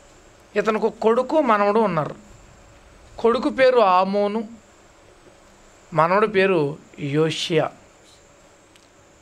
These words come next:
ఆమోను గారు పరిపాలన చేసేటప్పటికి ఆయన వయసు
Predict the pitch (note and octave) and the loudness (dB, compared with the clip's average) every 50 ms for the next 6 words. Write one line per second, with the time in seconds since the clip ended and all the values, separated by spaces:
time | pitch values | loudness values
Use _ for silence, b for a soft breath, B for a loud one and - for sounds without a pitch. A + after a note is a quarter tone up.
0 | _ _ _ _ _ _ _ _ _ _ _ _ _ _ _ _ _ _ - - | _ _ _ _ _ _ _ _ _ _ _ _ _ _ _ _ _ _ -4 0
1 | E3+ F#3+ G#3 A#3 B3+ C#4 C#4 C#4+ C#4+ C#4 C4+ C4 B3+ B3+ B3 A3+ G3+ G3 G#3 A3 | 2 2 2 2 2 2 2 2 2 2 2 2 2 2 0 0 0 0 0 -2
2 | A3+ A3+ A3 A3+ - - - - - - - - - - - - - - - - | -2 -4 -6 -8 -14 -20 -20 -20 -20 -20 -20 -20 -20 -20 -20 -20 -20 -20 -20 -20
3 | _ - - _ - - G#3+ A3 A3+ C4 C4 - C4+ C#4 C#4 C4+ C4 B3+ B3 A#3 | _ -20 -20 _ -6 -2 0 0 0 0 -2 2 2 2 2 2 0 0 2 2
4 | A3 G#3+ G#3+ A3 G#3+ - A3+ A3 G#3+ A#3 G#3 A#3 A3+ F#3+ A3+ G#3+ A3+ A3+ G#3 G3+ | 2 2 0 -2 -2 -2 -4 -4 -2 -2 -2 -2 -2 0 0 0 2 2 2 2
5 | F#3+ F#3 G3+ A#3 B3+ - - - B3 G#3+ F#3 F3+ F#3+ G3 G#3 A3+ | 2 2 2 2 0 -2 -2 0 0 0 0 0 0 -2 -2 -4